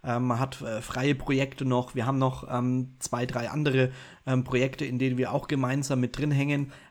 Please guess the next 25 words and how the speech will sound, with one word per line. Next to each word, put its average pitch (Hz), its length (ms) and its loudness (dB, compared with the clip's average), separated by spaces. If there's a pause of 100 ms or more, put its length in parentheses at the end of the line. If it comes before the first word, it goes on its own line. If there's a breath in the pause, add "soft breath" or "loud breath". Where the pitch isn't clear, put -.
(120)
Heißt, 151 500 2
uns, 156 500 2 (260)
uns 147 220 2
entgleitet 131 640 2 (480)
die 139 140 0
Zeit 127 340 2
etwas, 104 400 -10
ja. 104 180 -6
Und 117 180 -6
deswegen 131 540 0 (260 loud breath)
haben 139 200 4
wir 160 80 8
uns 147 100 2
dazu 147 240 -2
entschlossen, 170 460 0
einfach 151 340 0
mal 139 160 2
ein 123 100 2
bisschen 117 280 -2
eine 101 80 -6
Pause 175 340 0
zu - 140 -6
machen, 180 360 -4 (440 loud breath)
neue, 151 680 6
ähm, 135 580 2